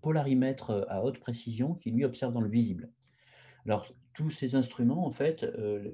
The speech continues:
il y en a deux qui peuvent fonctionner en parallèle, c'est irdis et I F S. Donc, chaque fois qu'on observe une étoile, on a des données de la caméra et du spectrographe. Et on peut aussi observer en polarimétrie, euh, mais là, euh, séparément,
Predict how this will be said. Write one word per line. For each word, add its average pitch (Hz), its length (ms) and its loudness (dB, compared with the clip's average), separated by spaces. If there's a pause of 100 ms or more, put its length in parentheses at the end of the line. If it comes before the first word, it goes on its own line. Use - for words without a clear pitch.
(140)
il - 60 -8
y 107 60 -6
en 104 60 -4
a 110 80 0
deux 139 160 0
qui 156 120 -8
peuvent 127 180 -2
fonctionner 120 440 2
en 113 80 0
parallèle, 117 460 0
c'est - 140 -8
irdis 113 380 -4
et 107 140 2
I 95 40 -2
F - 100 -8
S. 170 160 -4
Donc, 98 120 -6
chaque 131 220 -6
fois 135 100 0
qu'on 117 140 4
observe 110 280 -2
une 113 120 -2
étoile, 107 360 -2 (360)
on 104 100 -2
a 110 80 0
des 110 120 -2
données 117 240 6
de 120 120 4
la 127 140 4
caméra 117 520 0 (400)
et 123 100 4
du 117 100 4
spectrographe. 117 760 -2 (460)
Et 131 160 2
on 131 120 2
peut 120 120 -4
aussi 123 380 -2
observer 117 360 -2
en 120 100 4
polarimétrie, 113 760 0 (480)
euh, 95 140 -2
mais 92 160 4
là, 117 220 4
euh, 95 40 4
séparément, 101 640 -2